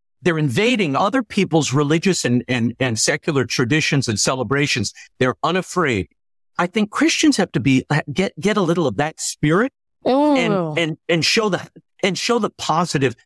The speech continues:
Speaker 1: and true hopeful face of Judeo-Christianity. That is the bedrock of the country. And it's a beautiful thing. We have beautiful songs. We have beautiful traditions. Share them with people, uh, or, or they're going to die.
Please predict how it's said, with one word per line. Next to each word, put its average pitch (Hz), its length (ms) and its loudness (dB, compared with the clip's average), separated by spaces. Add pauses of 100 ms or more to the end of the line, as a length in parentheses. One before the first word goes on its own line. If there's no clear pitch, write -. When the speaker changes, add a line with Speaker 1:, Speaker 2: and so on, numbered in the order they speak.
(120)
Speaker 1:
and 113 220 -4
true 302 340 4
hopeful 190 420 -4
face 113 400 -2 (300)
of - 160 -2
Judeo-Christianity. 135 1400 0 (340)
That 160 180 0
is 180 140 -2
the - 80 -2
bedrock 135 500 0
of 85 60 -6
the 90 100 0
country. 156 480 -2 (300)
And 196 120 0
it's 196 160 -2
a 214 60 2
beautiful 254 520 4
thing. - 300 -4 (200)
We 247 100 2
have 240 120 -6
beautiful 269 400 2
songs. 269 500 4
We 180 80 4
have 156 80 0
beautiful 226 320 2
traditions. 190 640 0 (180)
Share 254 320 2
them 294 140 4
with 180 160 2
people, 120 340 -2 (280)
uh, 190 100 0 (200)
or, 202 160 2 (100)
or 208 100 2
they're 175 100 0
going 156 180 0
to 127 80 2
die. 92 240 -2